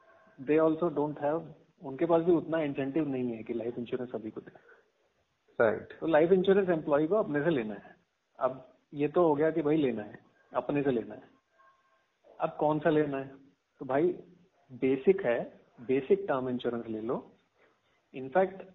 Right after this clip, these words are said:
Speaker 1: टर्म इंश्योरेंस अगर आप, अ, ब्रांडेड लेने जाओगे कहीं भी, तो बहुत सारे ऑप्शंस आपको मिलेंगे। करीब कम से कम नहीं तो पचास ऑप्शन तो आपको टर्म इंश्योरेंस के मिल जाएंगे। तो आप कंफ्यूज हो, अगर आप कंफ्यूज हो रहे हो, "ये पचास ऑप्शन कैसे हो गए,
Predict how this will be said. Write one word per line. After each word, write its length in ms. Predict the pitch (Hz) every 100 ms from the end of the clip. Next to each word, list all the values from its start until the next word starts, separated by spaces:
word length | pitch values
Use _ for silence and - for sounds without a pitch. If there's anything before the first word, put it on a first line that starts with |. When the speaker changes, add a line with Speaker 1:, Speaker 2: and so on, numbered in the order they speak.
| _ -
Speaker 1:
टर्म 240 | 151 190
इंश्योरेंस 400 | 190 185 180 180
अगर 180 | 170 165
आप, 280 | 165 165 170
अ, 200 | 147 143
ब्रांडेड 460 | 127 123 127 151
लेने 260 | 143 139 143
जाओगे 400 | 135 131 139 190
कहीं 340 | 190 131 139
भी, 260 | 147 151 202
तो 220 | 190 190
बहुत 360 | 180 135 143 147
सारे 200 | 151 147
ऑप्शंस 380 | 131 - 147 143
आपको 260 | 127 -
मिलेंगे। 420 | 120 107 117 131 - _ _ _ _ _ _ _ _ -
करीब 360 | 123 135 - - - _ -
कम 140 | 127
से 100 | 131
कम 100 | 151
नहीं 140 | 143 139
तो 80 | 151
पचास 320 | 135 135 135
ऑप्शन 340 | 139 135 151
तो 120 | 143
आपको 220 | 143 143 156
टर्म 260 | 139 131
इंश्योरेंस 340 | 131 127 131 131
के 80 |
मिल 200 | 143 120
जाएंगे। 280 | 117 127 139
तो 300 | 143 151 147 - - _ _ -
आप 180 | 135 -
कंफ्यूज 440 | 135 127 143 135
हो, 40 |
अगर 280 | 139 127 151
आप 160 | 156 156
कंफ्यूज 400 | 131 123 147 127
हो 120 | 113
रहे 100 | 110
हो, 200 | 104 - 170 - _
"ये 120 | 127 135
पचास 380 | 131 123 123
ऑप्शन 340 | 127 113 - 120
कैसे 260 | 123 110
हो 140 | 117 110
गए, 260 | 117 117